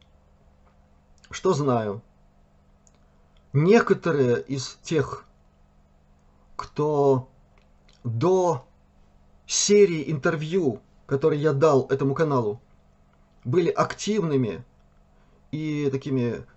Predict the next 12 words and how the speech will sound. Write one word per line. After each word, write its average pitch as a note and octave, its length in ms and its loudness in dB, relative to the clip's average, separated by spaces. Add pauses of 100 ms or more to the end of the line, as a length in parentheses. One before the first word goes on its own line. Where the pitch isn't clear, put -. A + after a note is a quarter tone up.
горящими D#3 1200 0 (100)
участниками C3 840 0 (1400)
дел B2+ 440 4 (640)
этой C#3 180 -2
структуры, C#3 680 -4 (1300)
они E3+ 340 0
задумались, D3+ 800 0 (2500)
они D#3+ 400 0
сделали C#3 440 2
выводы, C3+ 460 2 (1700)
и C#3 80 -6
теперь F3 460 -2